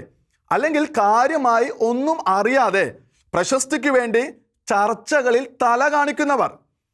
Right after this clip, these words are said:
സഭയെക്കുറിച്ച് അവമതിപ്പുണ്ടാക്കാൻ വേണ്ടി തന്നെയാണ് ചില സഭാവിരുദ്ധ ചാനലുകൾ ഇത്തരക്കാരെ സ്ഥിരം ക്ഷണിക്കുന്നത്. അവരിലൂടെ സഭാ സമൂഹത്തെ അവമതിക്കാൻ വഴി തേടുന്ന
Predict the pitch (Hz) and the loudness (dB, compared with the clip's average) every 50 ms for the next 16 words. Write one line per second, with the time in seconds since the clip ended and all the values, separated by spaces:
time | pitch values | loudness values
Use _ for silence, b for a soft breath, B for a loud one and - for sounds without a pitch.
0 | _ _ _ _ - - - 208 202 190 262 302 311 302 302 262 240 240 - - | _ _ _ _ -8 -2 -2 0 0 2 2 2 0 0 0 0 -2 0 0 0
1 | 247 202 151 - - - _ - - 156 175 190 220 220 233 247 233 277 269 - | 0 0 0 -2 -4 -10 _ -4 0 0 2 0 0 0 0 0 -2 -2 -4 -4
2 | 240 214 220 220 214 220 233 233 214 208 214 214 220 208 214 208 190 190 202 220 | -2 0 0 0 0 -2 -4 -2 -2 -2 0 0 0 0 0 -2 -2 -2 -2 0
3 | 220 202 185 180 180 185 143 117 - _ _ _ _ _ - 190 185 202 190 - | 0 2 2 0 0 -2 -4 -6 -8 _ _ _ _ _ -4 -2 0 0 0 0
4 | 196 180 156 - 226 240 269 254 233 214 214 196 208 208 208 - 196 175 180 202 | -2 -2 0 0 0 2 2 2 0 0 0 0 -2 -2 -4 -2 -2 -2 -2 0
5 | 214 202 185 175 180 143 104 - - _ _ _ _ - 135 139 139 - 262 269 | 0 0 0 2 0 0 -2 -6 -12 _ _ _ _ -10 -10 -6 -4 -2 0 0
6 | 262 - 226 196 185 185 185 190 185 185 - _ _ _ - - - - 208 208 | 0 0 0 0 2 2 2 0 0 -4 -12 _ _ _ -20 -18 -8 -4 -2 0
7 | 208 214 226 233 233 226 - 247 226 226 190 - 240 233 233 240 175 156 117 - | 2 2 0 0 -2 -4 -2 -2 -2 -2 -2 -2 -2 0 0 0 0 0 -2 -4
8 | - _ _ _ _ _ _ _ _ _ - 147 170 185 220 254 294 277 277 254 | -10 _ _ _ _ _ _ _ _ _ -2 0 2 2 2 2 2 2 0 2
9 | 247 262 294 285 - 220 196 170 233 247 269 269 - 254 247 240 233 233 226 226 | 2 2 2 0 0 -2 -2 0 2 2 2 2 0 0 0 0 0 -2 -2 0
10 | - 254 285 - - 170 180 226 269 254 254 233 226 - - 226 214 208 208 - | 0 0 0 2 0 0 2 2 2 0 0 -2 -2 -2 -2 0 0 -2 -4 -8
11 | - _ _ _ _ - 202 233 240 247 269 320 349 320 320 285 254 240 240 226 | -14 _ _ _ _ -4 0 2 2 4 4 2 2 2 2 4 4 4 2 0
12 | 233 | -2